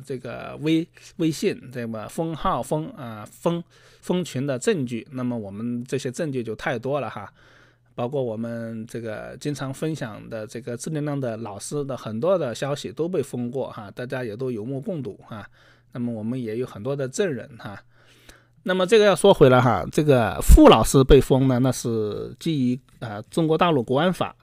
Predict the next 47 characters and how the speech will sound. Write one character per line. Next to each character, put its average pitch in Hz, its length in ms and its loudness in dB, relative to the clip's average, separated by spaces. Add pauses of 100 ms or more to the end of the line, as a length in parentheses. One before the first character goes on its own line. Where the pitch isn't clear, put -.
对 180 80 0
吧？ 170 240 2
那 170 160 -4
这 208 180 2
个 143 120 -2
呢， 101 200 -10
是 107 640 -10
从 135 280 -6
大 190 220 0
陆 185 300 0
法 110 300 -8
律 214 140 4
的 143 120 2
角 107 160 -6
度 113 80 -4
来 113 100 -6
讲 98 180 -10
是 107 220 -12
没 113 140 -10
有 123 80 -8
问 160 160 -2
题 92 260 -14
哈。 - 180 -16 (540)
但 127 160 -2
劳 127 180 4
博 214 140 2
士 170 180 0
的 131 140 0
语 113 160 -6
音 123 140 -4
和 127 100 -6
视 120 160 -6
频 113 180 -6
被 120 140 -4
封 120 260 -4
呢， 101 220 -10
那 104 140 -12
个 104 100 -10
就 107 140 -10
是 101 260 -10
违 113 180 -2
反 113 220 -8
了 113 100 -8
美 107 240 -8
国 110 220 -4
的， 185 100 0
啊， 104 560 -10